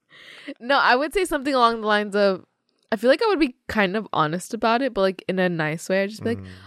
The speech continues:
Speaker 1: "Oh, well, I just s-, didn't see your posts that often, so."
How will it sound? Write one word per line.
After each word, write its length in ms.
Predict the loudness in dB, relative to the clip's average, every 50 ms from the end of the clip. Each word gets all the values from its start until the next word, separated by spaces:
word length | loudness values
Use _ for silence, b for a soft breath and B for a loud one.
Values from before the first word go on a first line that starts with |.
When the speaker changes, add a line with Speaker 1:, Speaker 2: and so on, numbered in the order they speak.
| B B _
Speaker 1:
"Oh, 420 | 0 0 2 2 2 2 2 2 2
well, 200 | 2 2 2 2
I 180 | 2 0 0 -2
just 520 | 0 -2 -2 -2 -2 -6 -10 -12 -14 -18 _ _ _ _ _ _ _ _
s-, 300 | -20 -18 -18 -18 -20 -20 _ _ _
didn't 180 | -2 -2 0 0
see 140 | 0 0 0
your 80 | 0
posts 300 | 2 2 2 2 0 0 0
that 120 | 0 2
often, 480 | 2 0 0 -2 -2 -4 -4 -4 -4 -6
so." 400 | -2 0 0 0 0 -2 -4